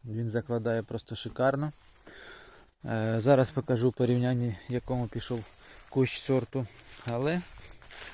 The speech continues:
вам все, який пішов Долинському шість ро-, п'ять-, п'ятий рік, а Гале шостий рік. Вони просто в два рази більші кущі. Але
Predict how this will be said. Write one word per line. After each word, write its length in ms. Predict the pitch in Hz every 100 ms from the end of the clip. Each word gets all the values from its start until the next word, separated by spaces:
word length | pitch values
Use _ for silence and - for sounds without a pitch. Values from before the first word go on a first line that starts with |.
| - - - -
вам 140 | 92
все, 200 | - 101 - - - - - - 131
який 520 | 110 113 - 147 151 - - - - - - - - -
пішов 400 | 117 139 139 117 - - - - - - -
Долинському 760 | 107 127 135 123 - 127 123 107 - - - - - -
шість 380 | - 151 - 113
ро-, 220 | 107 101
п'ять-, 200 | 135 156 -
п'ятий 300 | 139 139 110
рік, 240 | 104 - -
а 200 | 110 110
Гале 380 | 101 117 123 131 - - -
шостий 400 | - 123 - 107
рік. 120 | 101 -
Вони 180 | 123 127
просто 360 | 123 113 127
в 100 | 107
два 240 | 107 123 123
рази 280 | 110 117 - - - - - 113
більші 320 | 117 - 110
кущі. 420 | - 117 - - - - - - - - - - - - - -
Але 440 | 123 127 147 147